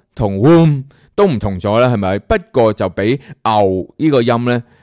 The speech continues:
係近少少啊。<laughs> 做字母嘅同學就唔緊要啦，噉你，你全部用返呢個字得㗎啦，用返口牛呢個字啊。噉因為聽到我讀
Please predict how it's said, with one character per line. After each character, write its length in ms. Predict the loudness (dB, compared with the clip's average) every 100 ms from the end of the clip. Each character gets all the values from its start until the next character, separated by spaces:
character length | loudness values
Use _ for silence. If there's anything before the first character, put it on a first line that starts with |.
| _
係 600 | -4 -2 0 -2 -2 -4 -8
近 260 | -10 -8
少 180 | -6 -4
少 180 | -4 -4
啊。 180 | -6 -10 _ _ _
<laughs> 140 | -4 -2
做 100 | -2
字 180 | -4 -4
母 120 | -2 -2
嘅 40 |
同 140 | -4 -4
學 220 | -4 -6 -8 -16
就 340 | -4 0 2 0
唔 600 | -2 -6 -6 -6 -6 -6
緊 160 | -4 -2
要 140 | 0
啦， 100 | 0
噉 120 | -2 -2
你， 320 | -2 -2 -4 _ _ _ _ _ -4
你 100 | -4
全 200 | -2 -4
部 120 | -2
用 100 | -2
返 240 | -2 -4 -2
呢 100 | -2
個 80 |
字 240 | -2 -4 -6
得 140 | -4
㗎 140 | -2 -2
啦， 180 | -2 -6 _ _ _
用 140 | -6 0
返 200 | 0 0
口 200 | 0 2
牛 460 | 2 0 -2 -4
呢 60 | -2
個 160 | -2 -2
字 240 | -4 -4
啊。 160 | -4 -4
噉 180 | -4 0
因 100 | 0
為 160 | 0 -2 -10 _ -20 _ _ -6
聽 380 | 0 2 2
到 100 | 0
我 240 | 2 4 2
讀 160 | -2